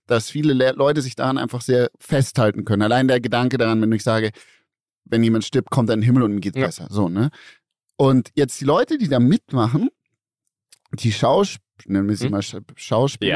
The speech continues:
Speaker 2: Ja, doch, doch, nennen sie so.
Speaker 1: Glaubt ihr, die sind dann, die machen das halt,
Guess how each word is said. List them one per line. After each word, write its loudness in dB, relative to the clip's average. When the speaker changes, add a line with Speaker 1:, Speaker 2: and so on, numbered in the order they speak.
Speaker 2:
Ja, -2
doch, -2
doch, -8
nennen -4
sie -10
so. -16
Speaker 1:
Glaubt 0
ihr, 2
die 2
sind 2
dann, 2
die -2
machen 2
das -2
halt, 0